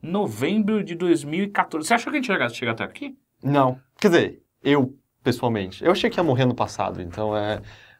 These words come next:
Speaker 2: Mas é basicamente o ano acabou. O ano, no que tudo importa, acabou. Foda-se tudo, tchau.
Speaker 1: E como vocês vão notar nas nossas notícias,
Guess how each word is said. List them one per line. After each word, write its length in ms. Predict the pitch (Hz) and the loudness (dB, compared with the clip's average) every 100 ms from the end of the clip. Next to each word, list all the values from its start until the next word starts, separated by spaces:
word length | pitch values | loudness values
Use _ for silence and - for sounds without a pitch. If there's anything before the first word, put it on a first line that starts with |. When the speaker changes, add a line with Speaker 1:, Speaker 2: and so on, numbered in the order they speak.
| _ 110 | _ -4
Speaker 2:
Mas 480 | 120 131 135 127 | 0 2 2 2
é 80 | 170 | 0
basicamente 600 | 151 202 233 247 254 247 | 2 0 0 -2 -2 0
o 60 | 226 | 0
ano 120 | 254 | 0
acabou. 480 | 262 285 226 247 262 - 143 139 | 0 0 2 0 -4 -12 -6 -2
O 140 | 151 | 0
ano, 580 | 165 208 202 180 156 107 131 | 0 0 0 0 -4 -12 -16
no 260 | 117 131 143 | -8 -4 -4
que 140 | 143 | -2
tudo 160 | 160 185 | -2 -2
importa, 380 | 143 147 156 | 2 2 2
acabou. 500 | 147 139 110 120 180 - - | -2 0 2 4 2 -2 -16
Foda-se 760 | - - 147 160 190 175 - | -16 -4 2 4 4 0 -2
tudo, 320 | - 127 175 | -2 0 2
tchau. 540 | 180 - 120 135 208 - _ _ _ _ _ _ - - - - _ | -2 0 2 2 0 -6 _ _ _ _ _ _ -20 -20 -20 -20 _
Speaker 1:
E 80 | 131 | -6
como 220 | 139 190 | 0 2
vocês 260 | 220 233 208 | 2 2 2
vão 140 | 214 | 4
notar 340 | 208 196 165 170 | 2 2 2 4
nas 160 | 160 | 2
nossas 240 | 185 214 214 | 0 0 -2
notícias, 880 | 190 - 220 247 247 131 113 - | -2 0 0 2 2 2 -2 -10